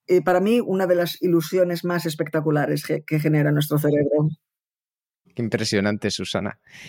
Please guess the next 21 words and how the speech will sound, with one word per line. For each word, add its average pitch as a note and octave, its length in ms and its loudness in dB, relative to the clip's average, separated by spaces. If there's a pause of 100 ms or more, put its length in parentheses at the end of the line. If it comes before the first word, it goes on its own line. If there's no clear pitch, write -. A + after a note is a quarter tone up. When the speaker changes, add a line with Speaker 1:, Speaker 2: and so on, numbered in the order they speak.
(120)
Speaker 2:
Y A#2 120 2
hablando A#2+ 440 2
de, E3 380 4
de C3 220 4
ilusiones, F#2+ 840 0 (160)
tú B2 120 -4
que D#3 100 2
has D3 120 -2
visto - 520 -2
miles C#3+ 560 2
de G#2 100 0
ilusiones, A2 560 0
que A2 120 -2
has - 120 -2
evaluado G2+ 560 2
tantas G#2+ 400 -2
de F#2+ 120 0
ellas, B2 400 -2 (760)
¿cuál C3+ 220 2
es F3+ 140 -2
aquella E3 500 2